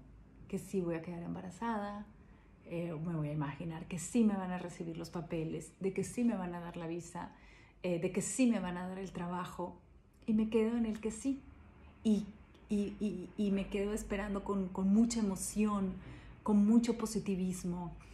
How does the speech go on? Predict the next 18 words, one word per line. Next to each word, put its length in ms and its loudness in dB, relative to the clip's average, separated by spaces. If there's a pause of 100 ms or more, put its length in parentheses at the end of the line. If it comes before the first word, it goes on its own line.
(340)
y 80 12
me 140 12
ocupo 800 4 (840)
de 80 0
otras 320 -2
cosas, 540 -6 (380)
porque 280 2
mi 140 6
vida 320 4
no 240 2
es 80 -4
solamente 880 -2
esa 200 -8
experiencia 640 -6
que 80 -8
me 80 -4
está 240 -10
pasando. 520 -6